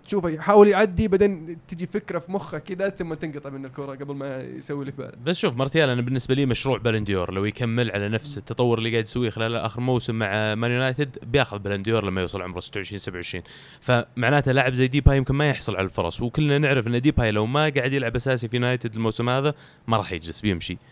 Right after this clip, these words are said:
Speaker 2: بلا أنه بيجي كذا فريق راح يعرضون عليه، ويمكن إنه يقبل بفريق أقل شوي عشان يلعب أساسي. هل مانشستر يونايتد مستعد يفرط فيه بعد؟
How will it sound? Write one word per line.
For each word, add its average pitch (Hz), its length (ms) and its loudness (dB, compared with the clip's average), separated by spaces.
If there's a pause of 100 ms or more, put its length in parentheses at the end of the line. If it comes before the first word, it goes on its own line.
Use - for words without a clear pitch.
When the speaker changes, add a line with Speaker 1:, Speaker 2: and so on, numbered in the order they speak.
(280)
Speaker 2:
بلا 127 160 2
أنه 123 140 4
بيجي 113 320 2
كذا 110 220 -2
فريق 127 380 0
راح 113 140 0
يعرضون 117 300 2
عليه، 127 280 4
ويمكن 131 320 0
إنه 117 120 -2
يقبل 120 380 2
بفريق 113 280 0
أقل 120 260 0
شوي 120 180 2
عشان 104 180 0
يلعب 92 200 -2
أساسي. 90 400 -4 (460)
هل 156 260 6
مانشستر 131 300 2
يونايتد 120 340 2
مستعد 113 460 -2
يفرط 107 300 -2
فيه 117 160 0
بعد؟ 110 240 -2